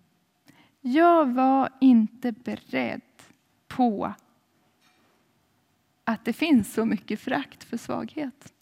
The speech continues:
Och jag blottade mig, och det, då anföll vargarna. <laughs> Så. Eh, och jag tycker konsten måste blotta.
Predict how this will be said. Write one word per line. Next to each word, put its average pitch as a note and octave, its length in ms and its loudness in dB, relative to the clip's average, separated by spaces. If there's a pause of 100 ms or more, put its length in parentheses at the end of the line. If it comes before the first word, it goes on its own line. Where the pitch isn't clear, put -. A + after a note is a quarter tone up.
(880)
Och C#4 80 2
jag C#4 240 6
blottade D#4+ 580 0
mig, B3 380 0 (220)
och - 160 0
det, C#4 460 4 (920)
då A3+ 320 2
anföll C4 760 4
vargarna. A3 840 4 (220)
<laughs> G#4+ 240 -2
Så. F3 440 0 (800)
Eh, A3 380 4
och - 180 0
jag C4 260 4
tycker A#3+ 200 -4
konsten G3 540 -4
måste - 360 -6
blotta. - 520 -10